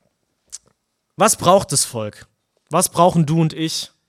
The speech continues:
Gott breitet hier diese Grundausrichtung der Geschichte aus, um dir und mir zu zeigen, wir brauchen einen Helden,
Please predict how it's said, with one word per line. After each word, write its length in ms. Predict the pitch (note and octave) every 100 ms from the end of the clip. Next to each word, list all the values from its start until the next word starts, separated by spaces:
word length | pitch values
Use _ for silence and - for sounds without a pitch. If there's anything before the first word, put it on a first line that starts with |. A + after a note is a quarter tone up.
| _ _ _ _ _ _ - - _ C#3+
Gott 300 | G3+ A#3 D#3
breitet 540 | D3+ F3 A3+ A3 G3
hier 520 | - E3+ G3+ E3+ A#2+ - _ _ _ _ _ _ _ C#3+
diese 240 | C#3+ D#3+
Grundausrichtung 1040 | D#3 - D3 B3 - E3+ E3 - E3 - D3
der 140 | C#3
Geschichte 500 | C3+ - G3+ - F3+
aus, 280 | D3+ E3+ E3
um 120 | C3+
dir 160 | B2 E3
und 100 | E3+
mir 140 | D#3+
zu 160 | D#3 C#3+
zeigen, 460 | - C#3+ C#3+ C3
wir 80 | B2+
brauchen 440 | A2+ B2+ D#3 E3 C3+
einen 260 | B2 A#2
Helden, 600 | A#2 C#3 E3+ D3+ D#3 F3